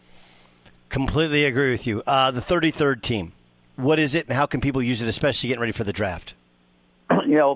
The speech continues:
Speaker 2: thirty-third, uh, team dot com. It's, uh, it's simple to get on. Um, you know, we have, uh, the top names who are former gem-, general managers, head coach of the league on a daily basis, breaking down and analyzing what's happening in the league.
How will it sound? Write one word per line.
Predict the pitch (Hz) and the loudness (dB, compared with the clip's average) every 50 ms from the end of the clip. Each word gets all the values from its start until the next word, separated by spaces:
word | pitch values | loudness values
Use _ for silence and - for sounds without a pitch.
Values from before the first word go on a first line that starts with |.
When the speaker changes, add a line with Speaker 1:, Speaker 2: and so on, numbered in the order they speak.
| - | 0
Speaker 2:
thirty-third, | - 160 170 180 165 170 _ 175 175 165 139 - _ _ | 0 0 0 0 -2 -4 _ -2 -2 -2 -4 -8 _ _
uh, | 143 143 139 131 123 - _ _ _ - | -2 0 0 0 -2 -6 _ _ _ -6
team | - 151 151 135 | -6 -6 -4 -2
dot | - 143 151 147 - | 0 0 0 0 -2
com. | - 139 135 147 127 113 110 107 - _ _ _ - | -2 -2 0 0 0 -2 -4 -8 -12 _ _ _ -12
It's, | - 113 - _ _ - | -12 -12 -12 _ _ -4
uh, | 117 113 110 107 | -2 -2 -2 0
it's | 107 - 117 104 - - | 0 -2 -4 -4 -4 -6
simple | 139 139 - 156 131 | -6 -4 -2 -4 -4
to | - 139 | -2 -2
get | 127 139 127 | -2 0 2
on. | 120 117 113 117 117 110 - _ _ - - - - _ _ _ _ _ _ - - | 2 2 2 0 -2 -6 -10 _ _ -20 -20 -20 -20 _ _ _ _ _ _ -8 -4
Um, | 107 107 110 110 104 95 92 - _ _ - | -2 0 0 -2 -2 -4 -10 -16 _ _ -10
you | - 110 107 | -6 -4 -2
know, | 107 107 | -2 -2
we | 107 120 117 113 | -2 -2 0 2
have, | 127 127 120 117 113 - - - - | 2 2 2 2 0 -6 -12 -14 -10
uh, | 139 - 117 - - | -8 -8 -8 -6 -4
the | - 120 101 - - _ _ _ _ _ - _ _ _ _ _ - _ - - - | -4 -4 -4 -4 -8 _ _ _ _ _ -20 _ _ _ _ _ -20 _ -6 0 2
top | 143 156 - _ - | 2 2 2 _ -4
names | 127 120 123 131 135 131 135 127 - | -2 -2 0 0 -2 -2 -4 -4 -4
who | 113 110 | -6 -6
are | - - - | -6 -4 -4
former | 131 135 131 135 131 123 120 | -2 -2 0 2 0 0 0
gem-, | 104 92 110 117 123 127 127 120 - | -2 -2 0 0 2 0 -2 -2 -2
general | 120 127 127 123 | -2 -2 0 0
managers, | 123 120 123 127 113 - | -2 -2 -2 -2 -4 -4
head | - 123 120 - | -6 -6 -6 -4
coach | - - 123 123 - | -4 -4 -4 -4 -4
of | - | -6
the | 113 | -4
league | 117 123 131 123 - | -2 -2 -2 -2 -2
on | 110 98 101 | -4 -4 -4
a | 92 - _ _ - - - _ _ _ _ - | -8 -10 _ _ -20 -20 -20 _ _ _ _ -2
daily | 117 127 139 139 135 | -2 0 0 0 -2
basis, | 127 110 127 123 117 113 - 113 120 - - | 0 0 0 0 0 -2 -4 -6 -8 -6 -4
breaking | - 113 117 120 - 123 110 | -2 -2 -2 0 -2 -2 0
down | 110 110 107 107 | 0 0 0 0
and | 104 107 | 0 0
analyzing | 110 110 117 113 110 107 95 107 104 | 0 0 0 0 0 -2 -2 -4 -6
what's | 101 - | -6 -4
happening | - 117 113 113 - 110 110 107 | -2 -2 -2 0 -2 -4 -2 -2
in | 104 104 | -2 -2
the | 101 | -2
league. | 95 101 104 110 107 | -2 -2 -2 -4 -8